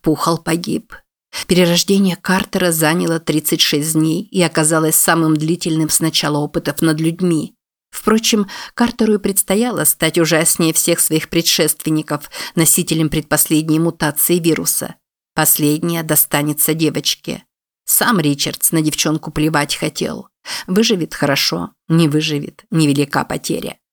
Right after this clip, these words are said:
Какая разница, сколько она протянет? Пять минут или пять веков?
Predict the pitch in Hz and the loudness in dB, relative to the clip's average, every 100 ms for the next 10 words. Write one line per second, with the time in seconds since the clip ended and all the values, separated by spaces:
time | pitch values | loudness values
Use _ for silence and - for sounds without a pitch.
0 | _ - 165 - 170 156 160 165 160 151 | _ -2 -2 2 2 2 2 0 0 -2
1 | - 143 - 147 147 151 156 147 160 160 | 0 0 2 0 2 0 0 0 -2 0
2 | 160 151 170 - - _ _ - 156 - | -2 -2 -4 -10 -20 _ _ 0 0 0
3 | 165 156 151 151 - - - 170 151 160 | 0 2 0 -2 -8 -12 -4 0 0 -2
4 | 147 - 170 165 147 - - | -6 -2 -4 -2 -4 -4 -10